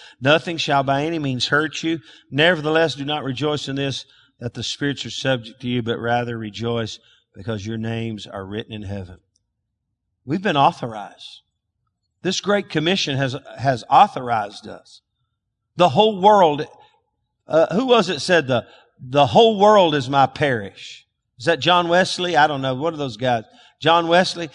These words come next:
He said, "The whole world is my parish." So we've been authorized. Number two,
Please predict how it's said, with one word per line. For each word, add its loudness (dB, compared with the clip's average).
He -6
said, 2
"The 6
whole 6
world 6
is -2
my 4
parish." -2
So -12
we've -4
been 2
authorized. -4
Number -4
two, 2